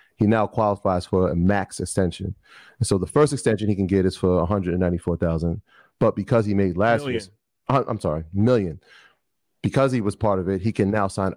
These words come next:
Speaker 1: a max deal, a super max, where he can get up to two hundred and thirty-four million dollars, right?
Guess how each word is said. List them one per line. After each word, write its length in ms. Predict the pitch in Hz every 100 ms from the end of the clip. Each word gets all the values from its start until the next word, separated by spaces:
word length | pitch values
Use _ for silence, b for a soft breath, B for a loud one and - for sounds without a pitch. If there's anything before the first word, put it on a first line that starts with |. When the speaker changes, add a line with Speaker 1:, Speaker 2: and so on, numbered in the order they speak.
| -
Speaker 1:
a 160 | 85
max 560 | 58 87 98 123 120 -
deal, 160 | 90 82
a 40 |
super 220 | 139 110
max, 340 | 87 85 85 -
where 120 | 95
he 80 | 90
can 120 | 87
get 200 | 92 80
up 180 | 92 -
to 300 | - 87 85 b b b -
two 200 | - 113
hundred 360 | 104 90 92 -
and 200 | 92 82
thirty-four 1000 | - - 101 92 85 113 _ - 117 101
million 240 | 85 82
dollars, 420 | 73 71 - - - b b b b b
right? 220 | 98 110